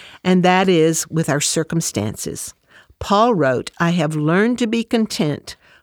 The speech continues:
whatever the circumstances." Have you learned that lesson yet? Just think about the freedom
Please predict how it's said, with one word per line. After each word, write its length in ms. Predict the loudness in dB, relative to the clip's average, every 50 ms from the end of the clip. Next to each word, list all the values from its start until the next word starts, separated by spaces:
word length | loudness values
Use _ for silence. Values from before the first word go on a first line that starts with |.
| _ _
whatever 540 | -2 0 0 0 -2 -2 -2 0 2 2 0
the 140 | 0 -2 -4
circumstances." 1200 | -4 -4 -4 -4 -6 -6 -6 -8 -8 -8 -8 -10 -10 -10 -12 -14 -14 -14 -14 -14 -16 -18 -18 _ _ _ _ _ _ _ _ _ _ _ _ _
Have 200 | -8 -6 -4 -2
you 160 | 0 0 0
learned 240 | 0 0 0 0 0
that 160 | -2 -2 0
lesson 380 | 0 0 0 -2 -2 -4 -4 -4
yet? 200 | -6 -8 -12 -16 _ _ _ _ _ -20 -20 -20 _ _ _ _
Just 260 | -2 0 0 0 -2
think 280 | -2 -2 0 0 0 0
about 300 | -2 0 -2 -2 -2 -4
the 60 | -6
freedom 680 | -8 -8 -8 -6 -2 -2 0 0 0 0 0 -2 -4